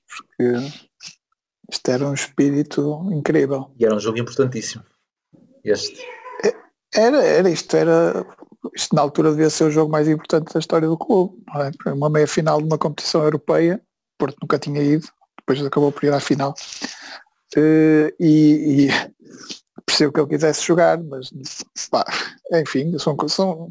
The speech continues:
Speaker 1: são coisas da altura. Hoje em dia, primeiro, não, não passa pela cabeça do jogador fazer isto.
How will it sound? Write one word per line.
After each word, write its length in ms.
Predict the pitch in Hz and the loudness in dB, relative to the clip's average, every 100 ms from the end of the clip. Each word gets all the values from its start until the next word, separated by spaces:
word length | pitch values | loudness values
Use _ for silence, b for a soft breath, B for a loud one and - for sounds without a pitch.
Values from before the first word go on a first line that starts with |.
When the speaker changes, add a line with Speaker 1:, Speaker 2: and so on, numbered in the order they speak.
| - | -6
Speaker 1:
são 140 | 196 | -2
coisas 260 | 185 180 170 | 2 2 4
da 80 | |
altura. 460 | 170 160 147 156 147 | 2 0 -2 -2 -2
Hoje 240 | 139 135 143 | -4 -4 -4
em 60 | |
dia, 420 | 139 139 151 156 - - _ _ | -2 2 2 2 -6 -18 _ _
primeiro, 400 | - 185 151 135 | 0 2 2 0
não, 160 | 151 156 | -2 -6
não 300 | 160 156 156 | -4 -4 -2
passa 280 | 165 147 - | -2 -4 -4
pela 160 | 156 151 | -2 0
cabeça 360 | 147 151 151 | 0 -2 -2
do 80 | 147 | -4
jogador 300 | 147 151 151 | 0 2 2
fazer 300 | 151 147 135 | 0 0 0
isto. 240 | 127 - | 0 -6